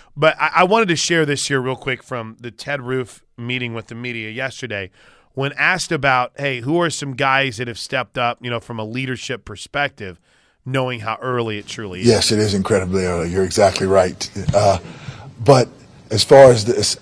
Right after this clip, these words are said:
Speaker 2: identifying, yeah, there's some guys that have kinda stood out, and I don't wanna get into who they are.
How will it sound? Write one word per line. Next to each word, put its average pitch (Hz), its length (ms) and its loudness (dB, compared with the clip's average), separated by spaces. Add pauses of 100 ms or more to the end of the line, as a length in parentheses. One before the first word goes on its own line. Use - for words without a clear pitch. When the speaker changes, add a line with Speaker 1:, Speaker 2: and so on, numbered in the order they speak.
(300)
Speaker 2:
identifying, 127 680 6
yeah, 135 180 10
there's 131 200 10
some 117 140 2
guys 123 380 8
that 113 120 0 (300)
have 107 160 0
kinda 120 340 4 (800)
stood 135 300 6
out, 135 160 8
and 135 80 6
I 127 40 6
don't 135 120 10
wanna 131 140 6
get 127 160 6
into 117 180 4
who 131 160 4
they 113 140 6
are. 135 340 6